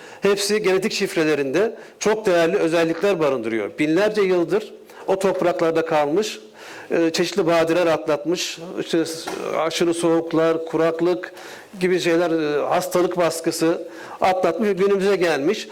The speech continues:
kalite özellikler açısından da se-, seçilmiş, e, genotipler, gen kaynakları. Bunları biz ıslah çalışmalarımızda kullanıyoruz.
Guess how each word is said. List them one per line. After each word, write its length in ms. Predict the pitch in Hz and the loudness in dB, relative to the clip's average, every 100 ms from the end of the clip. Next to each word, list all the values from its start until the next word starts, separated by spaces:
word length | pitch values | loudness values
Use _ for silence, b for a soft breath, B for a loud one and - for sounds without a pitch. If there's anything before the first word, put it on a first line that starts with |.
| B - | B -2
kalite 260 | 202 202 | 0 2
özellikler 380 | 196 185 180 196 | 2 2 2 0
açısından 340 | 170 165 156 | 0 0 0
da 60 | 143 | -2
se-, 260 | 139 - 131 | -6 -6 -4
seçilmiş, 600 | 190 180 139 160 240 - B B B - 233 | -2 -2 0 0 -2 -6 B B B -10 -6
e, 40 | 220 196 196 185 175 170 | 0 2 2 2 0 0
genotipler, 760 | 196 202 202 196 180 135 - - | 0 0 0 -2 0 0 -2 -2
gen 160 | 185 196 | 0 0
kaynakları. 640 | 160 135 120 - 131 240 - B B B | 0 -2 -4 -2 -4 -4 -8 B B B
Bunları 320 | 247 240 220 208 | 0 2 4 2
biz 340 | 240 - - - | 0 -4 -8 -4
ıslah 320 | 214 - 208 | -2 0 0
çalışmalarımızda 920 | 202 196 196 185 180 170 143 190 269 - B B B | 2 0 2 0 2 0 0 -2 -2 -10 B B B
kullanıyoruz. 760 | 226 196 170 135 107 - - | 0 2 2 0 -2 -6 -16